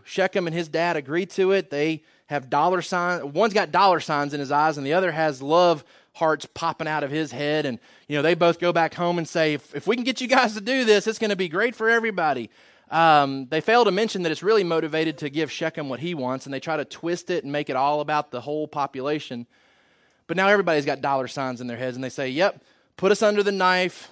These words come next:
whatever needs to happen, we want their stuff." And, and, and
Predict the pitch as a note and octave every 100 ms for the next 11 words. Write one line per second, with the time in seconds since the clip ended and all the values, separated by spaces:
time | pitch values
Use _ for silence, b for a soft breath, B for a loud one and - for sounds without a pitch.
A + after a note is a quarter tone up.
0 | _ B2 C#3+ F#3+ G3+ G3 G3 F3+ F3 E3+
1 | E3 E3+ D#3+ D3+ D#3+ D#3 D#3 C#3+ - -
2 | A#2+ - - _ _ _ _ _ _ -
3 | C#3+ C#3 C3+ C#3+ C3+ C#3 C#3 B2+